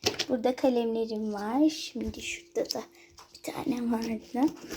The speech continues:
Yaptığım size squishleri de göstereceğim. Ve bunu kanalımda abone olanlara dağıtacağım. Koyalım.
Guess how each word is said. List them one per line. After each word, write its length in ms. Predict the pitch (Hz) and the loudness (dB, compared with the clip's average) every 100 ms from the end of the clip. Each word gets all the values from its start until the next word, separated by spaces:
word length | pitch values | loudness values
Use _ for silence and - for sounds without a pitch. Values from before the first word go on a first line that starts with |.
| - | -4
Yaptığım 340 | 262 262 262 254 | 2 2 4 2
size 340 | 254 240 247 | 2 -2 0
squishleri 720 | 240 - - 247 - 262 247 | 0 -4 -2 -2 4 4 4
de 60 | 214 | 0
göstereceğim. 800 | 214 220 - 233 220 233 339 403 - - - - | 0 0 -2 -4 -4 0 2 2 -4 -18 -18 -4
Ve 160 | 269 262 | -2 0
bunu 500 | 254 240 262 311 330 - - - | 0 0 4 4 4 -2 -12 -2
kanalımda 880 | 285 269 262 247 240 233 233 233 285 - - - - - - - - - | 4 4 4 2 -2 -2 -2 -2 -2 -4 -12 -14 -12 -6 -6 -4 -4 2
abone 480 | 269 262 269 269 269 | 4 6 6 6 4
olanlara 800 | 269 254 240 226 226 220 247 262 | 4 4 2 0 0 4 8 10
dağıtacağım. 1000 | 233 214 214 - 220 - 208 208 208 247 - - - - - - - - - | 10 8 6 4 0 2 2 4 2 -2 -4 -6 -6 -12 -14 2 2 2 2
Koyalım. 600 | 233 214 202 196 202 233 | 4 6 4 0 -4 -6